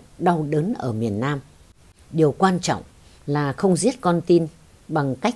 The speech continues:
phá hủy các cơ sở vật chất của Bắc Việt trong cái bánh rán, khu vực nội thành,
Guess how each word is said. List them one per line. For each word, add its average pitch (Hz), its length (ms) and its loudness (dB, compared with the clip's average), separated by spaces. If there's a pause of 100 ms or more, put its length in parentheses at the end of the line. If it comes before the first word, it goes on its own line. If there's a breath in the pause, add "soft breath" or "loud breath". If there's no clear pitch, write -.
(100)
phá 170 160 -2
hủy 175 400 0
các 202 160 -4
cơ 170 140 6
sở 120 200 -2
vật 104 260 -4
chất 233 160 -2 (140)
của 107 240 -2
Bắc 226 180 0
Việt 120 220 0 (340)
trong 160 260 0
cái 185 160 -4
bánh 175 240 -2
rán, 165 340 -2 (400)
khu 156 140 -4
vực 127 200 -6
nội 120 220 -6
thành, 107 240 -8